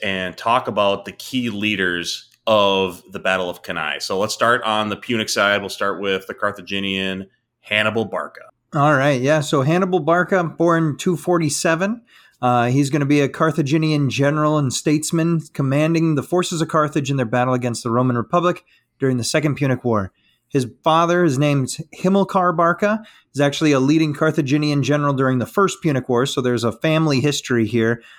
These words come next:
Speaker 2: Uh, his younger brothers, uh, Mago and Hasdrubal, both are gonna be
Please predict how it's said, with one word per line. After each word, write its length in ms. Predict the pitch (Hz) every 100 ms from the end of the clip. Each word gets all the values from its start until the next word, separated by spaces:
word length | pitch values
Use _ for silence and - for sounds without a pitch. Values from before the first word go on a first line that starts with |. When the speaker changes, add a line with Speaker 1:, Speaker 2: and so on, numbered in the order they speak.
| _ -
Speaker 2:
Uh, 180 | 117
his 180 | 117 123
younger 240 | 151 156 151
brothers, 520 | 139 143 151 139 - -
uh, 220 | 117 107
Mago 640 | 110 127 143 147 151 151 151
and 260 | 127 123
Hasdrubal, 880 | 110 131 143 139 165 151 175 190 214 _ _ -
both 440 | 107 139 170 170
are 100 | 160
gonna 220 | 143 143
be 420 | 127 143 139 135